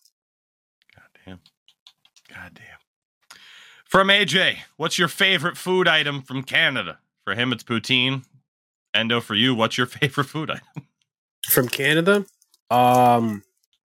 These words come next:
Speaker 2: I'm not sure if this is, is exclusive to Canada, but we have, um, this thing called beaver tails.
Speaker 1: Mm.
Speaker 2: Yes.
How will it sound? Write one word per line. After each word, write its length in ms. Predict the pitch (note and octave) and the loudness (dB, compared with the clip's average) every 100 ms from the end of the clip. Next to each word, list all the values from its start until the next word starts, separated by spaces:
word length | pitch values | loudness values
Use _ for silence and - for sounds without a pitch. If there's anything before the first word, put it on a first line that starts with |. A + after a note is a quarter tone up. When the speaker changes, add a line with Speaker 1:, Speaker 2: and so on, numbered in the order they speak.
| _ _ _ - | _ _ _ -2
Speaker 2:
I'm 80 | |
not 120 | E3 F#3+ | 0 2
sure 140 | C4+ | 2
if 40 | |
this 140 | B3 G3+ | 2 2
is, 180 | C#3+ D#3+ | 0 0
is 160 | C#3 | -2
exclusive 520 | B2+ - - D3 - B2+ | -2 -6 0 2 0 -8
to 80 | |
Canada, 440 | A2+ - C#3 C3 A2+ | -6 0 0 0 -6
but 140 | A2+ | -12
we 160 | A2+ A#2 | -18 -4
have, 260 | C3+ C#3 B2 | 0 0 0
um, 320 | A#2+ A2+ G#2+ _ _ _ _ _ | -4 -6 -10 _ _ _ _ _
this 140 | C#3 | 0
thing 120 | D3+ C#3 | 2 4
called 240 | C#3 A#2 | 2 2
beaver 260 | C3+ C#3 C3 | 2 2 0
tails. 460 | A#2 F2+ - - - _ _ _ _ _ _ | -2 -6 -8 -18 -20 _ _ _ _ _ _
Speaker 1:
Mm. 280 | A2 G#2+ F2+ - _ _ _ _ _ _ | 0 0 -2 -12 _ _ _ _ _ _
Speaker 2:
Yes. 280 | A2 E2+ - | 0 0 -6